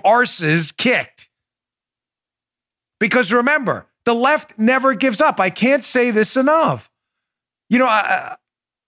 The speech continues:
I, I'm not here for hoorah speeches every day. I'm not a football coach. I'm here to give you a bunch of facts, sometimes laden with humor, sometimes with seriousness, sometimes with tears,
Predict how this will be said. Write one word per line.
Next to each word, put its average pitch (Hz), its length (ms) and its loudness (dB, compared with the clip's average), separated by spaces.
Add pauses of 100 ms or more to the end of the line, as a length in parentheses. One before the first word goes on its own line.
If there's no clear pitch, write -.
(920)
I, 165 80 0
I'm 208 100 0
not 277 180 0
here 233 140 0
for 202 140 0
hoorah 185 340 2
speeches 139 480 -6
every 117 220 -4
day. 101 320 -8 (560)
I'm 165 80 -2
not 226 160 0
a 202 40 -2
football 143 440 -2
coach. - 500 -16 (320)
I'm 147 60 0
here 208 160 4
to 214 80 0
give 190 220 -2
you 190 100 2
a 151 40 0
bunch 180 280 -2
of 151 100 -4
facts, 196 440 -4
sometimes 175 840 -4
laden 170 320 0
with 143 160 -6
humor, 196 320 -2
sometimes 175 480 -2
with 139 80 -10
seriousness, 180 500 0
sometimes 196 400 -2
with 185 140 -6
tears, 175 320 0